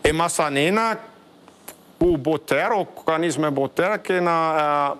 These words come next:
e, hit në asfalt, e kena pritë se nashta vjen edhe diçka. E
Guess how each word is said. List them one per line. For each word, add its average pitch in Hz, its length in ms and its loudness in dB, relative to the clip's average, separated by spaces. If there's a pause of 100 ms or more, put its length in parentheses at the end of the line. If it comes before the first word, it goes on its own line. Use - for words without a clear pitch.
(340)
e, 127 40 -6
hit 151 180 -2
në 139 200 0
asfalt, 160 460 -2
e 165 80 0
kena 156 260 2
pritë - 220 -4
se 151 120 0
nashta 143 280 0
vjen 139 220 0
edhe 160 200 2
diçka. 165 380 -2 (840)
E 160 120 4